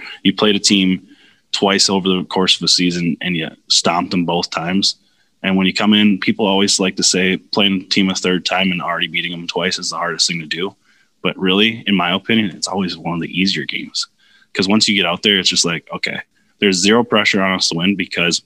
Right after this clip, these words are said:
we know we're going to win. And I think that's the attitude the Saints are gonna have. So I'm picking Saints begrudgingly.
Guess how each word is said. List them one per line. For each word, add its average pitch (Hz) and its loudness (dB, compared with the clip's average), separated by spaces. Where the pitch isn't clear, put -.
we 104 6
know 95 2
we're 85 0
going 76 -6
to - -4
win. - -8
And 101 2
I 101 4
think 92 0
that's 98 2
the 92 4
attitude 82 0
the 85 -6
Saints 85 0
are - -4
gonna - -8
have. - -10
So 85 -2
I'm 117 2
picking 123 0
Saints - -2
begrudgingly. 82 0